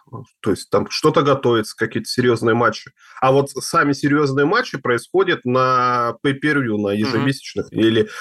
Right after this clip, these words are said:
Speaker 1: раз в несколько месяцев шоу проходит, которое ты смотришь, там действительно какие-то серьёзные матчи происходят. В последнее время мы от этого отошли, ну, в последнее время, несколько лет, наверное, уже, потому что какие-то крупные матчи начали показывать по телевидению бесплатно,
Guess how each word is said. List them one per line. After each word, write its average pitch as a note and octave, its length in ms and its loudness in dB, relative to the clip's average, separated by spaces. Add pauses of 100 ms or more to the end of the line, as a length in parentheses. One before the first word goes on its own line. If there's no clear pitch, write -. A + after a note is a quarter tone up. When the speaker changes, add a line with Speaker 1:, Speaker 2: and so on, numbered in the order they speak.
Speaker 1:
раз C3+ 280 2
в - 40 -14
несколько A2 420 -2
месяцев A#2 460 -2
шоу F#3+ 180 2
проходит, A#2 360 -2
которое A#2+ 240 0
ты B2 100 -2
смотришь, F3+ 360 0
там C3+ 200 2
действительно C3+ 400 -2
какие-то C#3 280 -6
серьёзные A#2+ 480 0
матчи A2 280 -2
происходят. A2 500 -4 (280)
В - 120 -16
последнее E3 600 2
время E3+ 360 0
мы D3+ 140 0
от D3 180 0
этого C3 320 0
отошли, A#2+ 420 -2
ну, A2+ 260 0
в - 40 -16
последнее A2 380 -2
время, G#2+ 340 2
несколько G#2+ 440 -2
лет, A2+ 260 2
наверное, G#2+ 360 0
уже, G#2 300 -6 (260)
потому B2 220 2
что A2+ 640 2
какие-то C3 260 -2
крупные C#3 380 -2
матчи A2+ 360 0
начали G2+ 320 -4
показывать G#2 460 -4
по - 100 -2
телевидению G#2+ 520 2
бесплатно, D3 1040 0